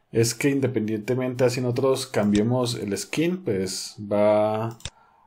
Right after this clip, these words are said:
a seguir el código de programación. Fíjense por lo menos que se va a mantener D J Fabio Triana.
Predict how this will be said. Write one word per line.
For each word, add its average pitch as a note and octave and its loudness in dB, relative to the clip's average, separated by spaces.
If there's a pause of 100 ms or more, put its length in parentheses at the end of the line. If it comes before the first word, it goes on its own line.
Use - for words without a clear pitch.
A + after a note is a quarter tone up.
(300)
a A2 0
seguir G2+ -4
el A2+ -6
código A2+ 4
de G2 2
programación. G#2 -4 (1120)
Fíjense A2 -4
por F#2 -4
lo F#2 -6
menos B2+ -4 (2750)
que C3 0
se B2+ 2
va A#2+ 2
a - 0
mantener A#2+ 0 (580)
D B2+ -2
J B2 0
Fabio G2+ 2
Triana. - -8